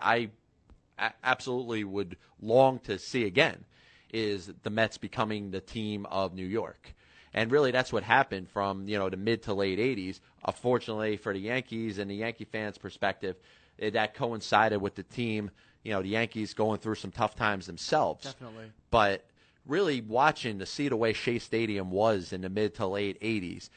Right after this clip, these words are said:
Speaker 1: is something that I honestly, I, I think about, and I just, I honestly, I get these goosebumps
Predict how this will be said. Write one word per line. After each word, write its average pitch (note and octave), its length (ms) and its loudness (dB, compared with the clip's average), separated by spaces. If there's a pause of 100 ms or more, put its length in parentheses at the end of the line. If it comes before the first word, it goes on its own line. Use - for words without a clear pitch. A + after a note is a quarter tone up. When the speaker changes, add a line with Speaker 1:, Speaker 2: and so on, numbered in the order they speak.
(140)
Speaker 1:
is A#2 160 -6
something C#3 460 -4
that G#2+ 260 -4
I B2+ 220 4
honestly, A#2+ 500 0
I, G2+ 220 -2 (100)
I G2+ 120 -2
think C3 280 -6
about, B2+ 440 2
and G#2+ 100 0
I G#2+ 60 2
just, G#2 320 -4 (580)
I B2+ 120 4
honestly, C3 360 2
I G#2+ 140 2
get C3 260 0
these G#2+ 320 -4
goosebumps F#2+ 720 -4